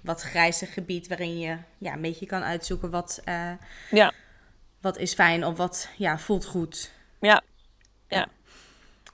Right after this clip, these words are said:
Speaker 1: En,
Speaker 2: Ja.
Speaker 1: ehm, klopt het dat uiteindelijk onze geboortezorg, is dat, eh, gebaseerd op,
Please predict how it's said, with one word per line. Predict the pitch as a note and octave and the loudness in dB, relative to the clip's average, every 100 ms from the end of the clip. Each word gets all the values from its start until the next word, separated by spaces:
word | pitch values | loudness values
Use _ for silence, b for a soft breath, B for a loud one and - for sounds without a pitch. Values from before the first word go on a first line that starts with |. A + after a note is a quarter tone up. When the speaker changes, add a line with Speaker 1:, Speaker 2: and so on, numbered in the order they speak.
| _ | _
Speaker 1:
En, | G#3 G#3 | 2 4
Speaker 2:
Ja. | F#3 - | 2 2
Speaker 1:
ehm, | F#3+ G3+ G3 G3 F#3+ F#3+ F#3 F#3 - - - _ _ _ G3+ | 2 2 2 -2 -2 -4 -6 -8 -16 -20 -20 _ _ _ -6
klopt | A#3+ B3 | -2 0
het | C4 | 0
dat | A#3 A#3+ | 0 2
uiteindelijk | G3+ - F#3 G#3+ G#3+ | 0 2 2 2 0
onze | G#3+ G#3+ G#3 A3 | 0 0 0 -2
geboortezorg, | G#3 F#3+ G#3+ A3+ G#3+ G3 | -2 2 2 2 0 -2
is | - G#3 | 0 -2
dat, | A3 - - - - | -2 -4 -8 -10 -4
eh, | F#3+ F3+ F3 E3+ D#3+ B2 | -2 0 0 0 -2 -2
gebaseerd | - G3+ G3+ G3+ - A3+ A3+ - | -2 0 2 2 4 4 4 2
op, | G#3 G3+ | 0 2